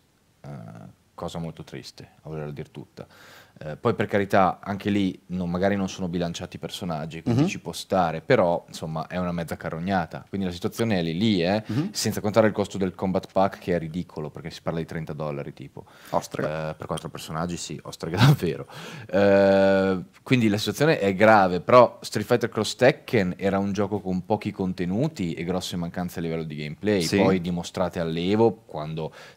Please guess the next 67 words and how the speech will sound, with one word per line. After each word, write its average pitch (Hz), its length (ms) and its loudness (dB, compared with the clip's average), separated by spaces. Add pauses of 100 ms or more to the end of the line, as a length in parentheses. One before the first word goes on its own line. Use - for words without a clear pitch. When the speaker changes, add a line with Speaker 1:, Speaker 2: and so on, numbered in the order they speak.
(160)
Speaker 1:
quando 85 220 -6
si - 160 -4
è 80 60 -4
visto 90 280 -6
che 92 120 -10
c'è, - 280 -6
per - 160 -8
la 92 80 -2
prima 92 240 -2
volta 92 320 0
all'Evo 95 500 2
i 95 60 0
campioni 87 320 -6
del 87 120 -4
mondo 92 300 -2
per 87 140 -8
vincere 85 300 -6
i 85 40 -4
match 90 280 -4
davano 85 240 0
un 85 100 -6
colpo 85 300 -6
e - 20 -6
scappavano 78 480 -6
per 73 120 -16
il 76 60 -10
resto - 140 -18
del 69 140 -12
match. 73 480 -10 (440)
Una - 120 -8
roba 78 180 -6
che - 80 -12
non 69 100 -10
si - 100 -12
era 67 100 -8
mai 69 240 -10
vista 71 320 -12
<laughs> - 20 -8
prima. 87 400 2 (100)
Cioè, - 160 -6
Speaker 2:
Beh, 113 100 8
Speaker 1:
vuol 104 100 12
dire, 95 100 6
Speaker 2:
però 101 120 8
è 80 160 2
Speaker 1:
vuol 110 100 4
dire 123 120 6
che 123 80 8
a - 20 8
livello 107 240 8
di 98 80 -2
gameplay 98 180 4
Speaker 2:
tristezza, 110 300 8
Speaker 1:
l'avevi 104 220 8
proprio 101 280 2
Speaker 2:
ragazzi. 95 180 2
Speaker 1:
calcolato 92 300 4
male. 90 380 2 (320)
Eh, 101 240 2
quindi 110 480 6
non 120 200 4
avevi 123 300 8
una 107 140 4
base 101 280 4
poi 95 160 -2
così 95 220 -6
solida 82 600 -2